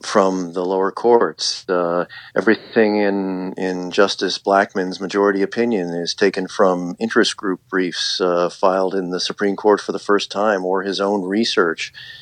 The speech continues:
uh, during the summer of, of seventy-two. Um,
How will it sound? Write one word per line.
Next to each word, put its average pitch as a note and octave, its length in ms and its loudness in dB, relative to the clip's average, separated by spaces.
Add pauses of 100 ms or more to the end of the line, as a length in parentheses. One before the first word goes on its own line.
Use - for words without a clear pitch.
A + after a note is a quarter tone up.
(260)
uh, F2 160 0
during G2 320 0
the F2+ 80 -4
summer G2 440 0
of, F2+ 320 0 (540)
of F#2+ 100 0
seventy-two. G2+ 1000 2
Um, F2+ 520 0